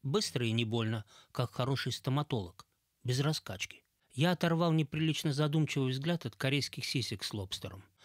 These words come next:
Сказать честно, ещё как собираюсь жениться. Вот прям сегодня, думаю, и подженюсь. Потому что пока я ехал в сороковом в этот раздолбанный центр реабилитации,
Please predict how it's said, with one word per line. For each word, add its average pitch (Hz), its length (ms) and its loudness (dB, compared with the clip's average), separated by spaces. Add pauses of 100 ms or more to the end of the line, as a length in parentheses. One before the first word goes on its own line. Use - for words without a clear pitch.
(180)
Сказать 131 420 -2
честно, - 520 -2 (120)
ещё 143 440 0 (140)
как 110 260 -4
собираюсь 104 540 -4
жениться. 98 580 -2
Вот 101 260 -10
прям 131 280 2
сегодня, 151 580 0
думаю, 107 360 0
и 120 180 -2 (200)
подженюсь. 120 720 0 (560)
Потому 123 300 2
что 113 200 -2
пока 131 320 0
я 131 100 4
ехал 131 400 0
в - 100 -8
сороковом 131 680 0
в 101 100 -6
этот 117 280 -4
раздолбанный 117 760 0
центр 120 420 -2
реабилитации, 123 960 -2